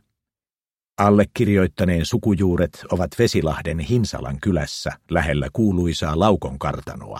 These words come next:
Nämä seudut, samoin kuin Pyhäjärven toisella puolella sijaitseva kirjoittajan kotikylä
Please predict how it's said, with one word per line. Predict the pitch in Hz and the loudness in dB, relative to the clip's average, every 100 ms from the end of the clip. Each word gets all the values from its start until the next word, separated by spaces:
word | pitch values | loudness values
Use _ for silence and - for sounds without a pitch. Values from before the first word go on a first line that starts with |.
| - _ _ _ _ _ _ _ _ _ _ - | -16 _ _ _ _ _ _ _ _ _ _ 2
Nämä | 135 131 | 4 4
seudut, | - 127 101 80 - - - - | 4 4 4 0 -6 -12 -18 -6
samoin | - 98 95 92 | -2 0 2 0
kuin | 92 98 | 2 0
Pyhäjärven | 110 104 104 92 82 85 | 2 2 2 2 2 0
toisella | 101 101 104 98 95 | 2 2 2 0 -2
puolella | 101 92 85 85 | -2 0 0 -2
sijaitseva | - 95 82 - 78 87 | 0 0 0 -2 -4 -2
kirjoittajan | - 120 80 69 - 76 78 | 0 0 2 -2 -4 -2 -2
kotikylä | 73 117 87 71 76 73 | -2 -2 -4 -4 -4 -4